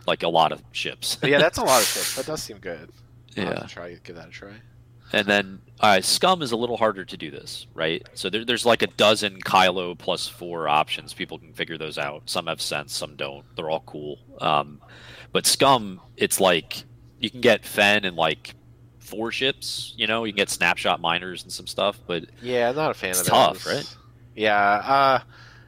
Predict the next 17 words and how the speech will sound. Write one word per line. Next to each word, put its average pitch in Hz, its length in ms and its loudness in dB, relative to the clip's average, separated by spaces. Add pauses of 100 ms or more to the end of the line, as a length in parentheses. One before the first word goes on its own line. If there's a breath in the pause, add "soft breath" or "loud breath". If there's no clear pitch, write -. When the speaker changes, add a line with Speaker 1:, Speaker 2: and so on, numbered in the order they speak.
(180 loud breath)
Speaker 2:
yeah, 160 140 4
I 185 60 4
would 254 140 -2
look 226 200 0
more 160 220 2
at, 131 80 0
like, 113 340 0
you 117 60 -8
know, 104 160 -4
the 95 60 -12
super - 260 -14
janky 101 320 -10
list, 92 260 -12
the 95 80 -16
God 87 220 -6
seven 87 240 -10
oh. 85 440 -14